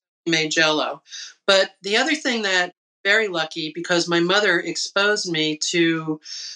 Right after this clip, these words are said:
restaurants. I grew up in New Jersey, in Lyndhurst. So the Lincoln Tunnel was maybe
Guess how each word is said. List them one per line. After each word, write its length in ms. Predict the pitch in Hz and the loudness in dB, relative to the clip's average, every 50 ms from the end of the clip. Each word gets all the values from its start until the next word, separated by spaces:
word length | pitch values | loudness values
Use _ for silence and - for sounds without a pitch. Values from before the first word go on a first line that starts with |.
| _ - | _ 4
restaurants. 920 | 175 180 190 190 - - 202 185 185 180 180 185 202 196 - - - - - - | 4 4 4 2 0 0 0 2 2 2 2 0 -2 -4 -6 -6 -6 -6 0 2
I 180 | 180 185 214 226 | 2 2 2 2
grew 140 | 247 214 | 2 0
up 120 | 196 180 - | 0 0 -2
in 80 | 180 | -4
New 100 | 175 170 170 | -4 -2 -2
Jersey, 580 | - 175 165 165 170 165 - 123 - - _ _ _ _ _ _ _ _ _ _ - | 0 0 0 0 0 -2 -4 -8 -8 -10 _ _ _ _ _ _ _ _ _ _ -6
in 220 | 180 185 190 190 | -4 -2 -2 0
Lyndhurst. 840 | 196 202 208 202 170 175 143 131 - - - - - - - - - _ _ _ - - _ _ _ _ _ - - | 0 0 0 0 0 0 -2 -2 -2 -4 -6 -6 -6 -6 -8 -8 -10 _ _ _ -20 -20 _ _ _ _ _ 0 2
So 100 | 190 185 | 2 2
the 100 | 175 190 | 2 2
Lincoln 340 | 190 208 226 233 226 214 196 | 2 2 2 2 0 -2 -2
Tunnel 480 | - - 220 208 196 196 190 185 175 165 | 0 0 2 2 2 2 2 0 0 2
was 420 | 170 170 165 165 160 156 - - 180 | 2 2 2 0 -2 -4 -6 -6 -6
maybe 1000 | 175 175 180 185 190 190 196 196 196 190 175 165 160 151 147 147 147 147 143 | -6 -4 -2 0 2 2 2 2 2 0 0 0 2 2 2 2 0 -2 -4